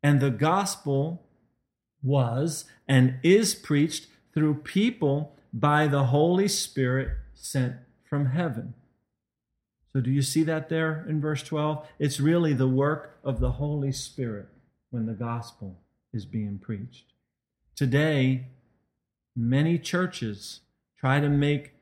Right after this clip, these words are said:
the work of the Holy Spirit all about a person having some sort of an emotional experience. But the work of the Holy Spirit is to use people to preach the gospel message,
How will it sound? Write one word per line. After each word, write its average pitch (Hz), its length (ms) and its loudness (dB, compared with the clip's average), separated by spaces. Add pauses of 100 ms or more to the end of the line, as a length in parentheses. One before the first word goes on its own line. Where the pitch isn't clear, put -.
(160)
the 120 100 -2
work 135 320 0
of 135 120 -2
the 135 100 0
Holy 135 320 0
Spirit 127 580 -4 (320)
all 135 240 -2
about 143 280 -2
a 127 40 -4
person 135 480 -6
having 127 480 -4 (100)
some 143 280 -2
sort 135 240 -2
of 120 140 -4
an 120 120 -2
emotional 117 880 0 (280)
experience. 107 880 -10 (880)
But 127 140 -2
the 135 80 -2
work 139 580 -2 (120)
of 131 160 -2
the 127 120 0
Holy 151 380 2
Spirit 131 600 -2 (300)
is 135 200 -2 (120)
to 123 80 -4
use 151 760 -2 (160)
people 135 580 -2 (120)
to - 120 -10
preach - 600 -6 (260)
the 117 80 -4
gospel 110 720 -6 (140)
message, 113 580 -8